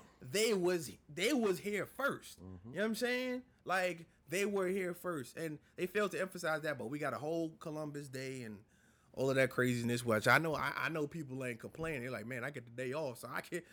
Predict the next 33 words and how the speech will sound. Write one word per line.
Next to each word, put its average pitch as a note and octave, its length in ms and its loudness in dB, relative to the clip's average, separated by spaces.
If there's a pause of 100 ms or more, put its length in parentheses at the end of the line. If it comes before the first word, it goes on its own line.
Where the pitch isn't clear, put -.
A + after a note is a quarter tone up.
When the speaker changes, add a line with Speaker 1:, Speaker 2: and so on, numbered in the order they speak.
Speaker 1:
<laughs> - 160 -8
I E3 220 4
ain't F3 100 0
gonna E3+ 120 0
get E3 160 0
mad F#3 240 2
at A#2+ 120 -8
that." G#3+ 140 2
Speaker 2:
But C#3+ 140 6
that, D#3+ 220 -2
but C#3+ 120 6
Speaker 1:
I C#3+ 40 -2
Speaker 2:
you D#3+ 120 2
Speaker 1:
mean F3 100 0
Speaker 2:
see, G3 180 2 (200)
now E3 200 10
you D#3+ 220 4
see D#3+ 280 2
how B2+ 340 8
they A#2+ 320 6
got A2+ 400 6
us A#2 220 6
to G#2+ 360 0 (720)
hate D3+ 360 6
ourselves A#2 680 6 (100)
and A2 220 0
love B2+ 300 8
their A#2 160 2
wealth. A2+ 320 4
Like, B2+ 200 8
because, D3 280 6
Speaker 1:
Yeah. D#3 140 -2
Speaker 2:
dude, G3+ 240 8